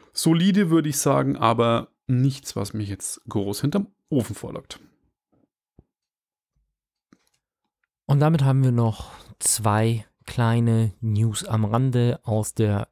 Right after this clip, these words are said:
Speaker 2: A R und V R-Welt, wie zu Beginn, äh, besprochen. Wir hatten ja vorher gesagt, die Virtual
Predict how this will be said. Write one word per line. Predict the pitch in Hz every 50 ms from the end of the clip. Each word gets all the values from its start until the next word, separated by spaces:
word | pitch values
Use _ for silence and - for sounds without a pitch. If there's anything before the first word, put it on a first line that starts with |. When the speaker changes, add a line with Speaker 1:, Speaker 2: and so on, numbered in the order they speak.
| _ _ _ -
Speaker 2:
A | 139 143 147 - - 139 123 120 123 127 123
R | 123 123
und | 110 104 98 - - 131 117 104
V | 101 117 131 170
R-Welt, | 165 135 117 117 117 110 110 110 113 110 101 110
wie | 123 127
zu | - -
Beginn, | 113 107 107 113 110 110 110 113 123 - - -
äh, | 101 92
besprochen. | 95 98 - - - 143 151 156 175 151 139
Wir | 120 113
hatten | 113 117 120 113
ja | 110 107 107 104 113 - _ _ _ _ _ _ _
vorher | - - 117 120 123 117
gesagt, | 113 113 107 107 107 110 113 - - - -
die | 107 101 101 98 101
Virtual | - - - - 131 120 117 113 113 110